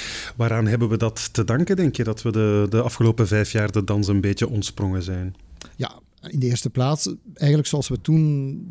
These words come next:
Speaker 2: die zaak moesten analyseren, in de eerste plaats is het omdat de veiligheidsdiensten hier veel alerter zijn gaan optreden, dat men veel,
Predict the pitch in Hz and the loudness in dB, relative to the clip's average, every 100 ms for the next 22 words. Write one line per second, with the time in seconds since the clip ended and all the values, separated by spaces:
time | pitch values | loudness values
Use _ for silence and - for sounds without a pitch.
0 | 127 123 120 131 135 - 131 120 113 104 | -10 -6 -6 -2 -4 -2 -2 0 -2 0
1 | 139 160 127 139 135 127 - 131 151 160 | 0 2 0 -2 -2 -4 -6 -4 -4 -4
2 | 131 147 123 120 107 120 131 131 127 107 | -6 -4 -4 -6 -4 0 0 0 -2 -2
3 | 123 113 - 107 127 127 104 120 - 113 | -4 -2 -2 -2 0 0 0 -2 -2 -6
4 | 117 - 120 123 107 104 113 - 127 123 | -8 -8 -8 -8 -8 -10 -12 -10 -6 -6
5 | 127 - - 131 131 123 104 127 123 | -8 -14 -12 -10 -2 -2 2 2 2